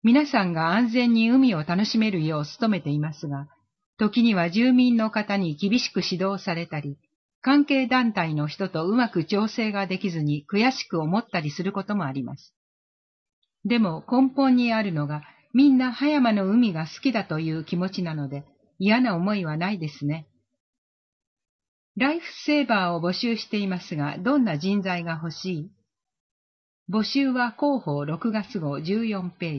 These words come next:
ージ。植木。高校生以上であれば、年齢、性別、経験の有無は問いません。体力や筋肉に自信のある人ばかりではないですよ。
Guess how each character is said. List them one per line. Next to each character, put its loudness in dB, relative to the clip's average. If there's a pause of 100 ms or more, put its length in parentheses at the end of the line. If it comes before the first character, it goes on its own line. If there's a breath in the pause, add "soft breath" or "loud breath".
ー -
ジ。 -20 (1040)
植 2
木。 -20 (920)
高 0
校 2
生 0
以 0
上 0
で -4
あ -6
れ -6
ば、 -8 (220 soft breath)
年 4
齢、 -4
性 -2
別、 -8
経 2
験 0
の 0
有 2
無 4
は -2
問 -2
い 2
ま 0
せ -8
ん。 -12 (840)
体 4
力 -4
や -4
筋 4
肉 0
に 0
自 -2
信 4
の 0
あ 0
る 0
人 -4
ば -2
か -2
り -2
で -2
は -2
な -4
い -6
で -6
す -8
よ。 -8